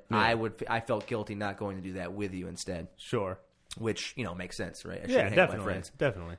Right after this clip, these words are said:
Speaker 2: Uh, but next
Speaker 1: And,
Speaker 2: time I
Speaker 1: and you
Speaker 2: go
Speaker 1: had a choice, because
Speaker 2: Right.
Speaker 1: you did do that sometimes. You decided to use it to, like,
Speaker 2: Right.
Speaker 1: exercise or sleep,
Speaker 2: Right.
Speaker 1: which is probably smarter.
Speaker 2: Yes,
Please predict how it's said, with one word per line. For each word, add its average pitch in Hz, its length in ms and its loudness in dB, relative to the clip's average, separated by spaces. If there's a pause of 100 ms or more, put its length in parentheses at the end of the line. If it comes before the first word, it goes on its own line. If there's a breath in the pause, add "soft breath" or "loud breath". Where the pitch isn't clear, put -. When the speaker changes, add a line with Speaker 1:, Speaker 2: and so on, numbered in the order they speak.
Speaker 2:
Uh, 110 120 -2
but 127 440 2
next 143 240 8
Speaker 1:
And, - 80 8
Speaker 2:
time 127 200 10
I - 60 12
Speaker 1:
and - 80 8
you - 60 12
Speaker 2:
go - 60 12
Speaker 1:
had 143 140 12
a - 40 0
choice, 131 400 8
because 117 260 4
Speaker 2:
Right. 120 120 8
Speaker 1:
you 127 60 8
did 160 220 8
do 147 80 8
that 131 220 6
sometimes. 120 580 4
You 120 120 2
decided 104 440 0
to 98 60 -2
use 95 180 -2
it 95 140 -8
to, 101 80 -6
like, 92 180 -4
Speaker 2:
Right. 110 80 4
Speaker 1:
exercise 95 500 0
or 87 60 -6
sleep, 147 240 6
Speaker 2:
Right. 120 260 10
Speaker 1:
which 123 200 0
is 117 80 -2
probably 110 420 4
smarter. - 400 0
Speaker 2:
Yes, 117 500 2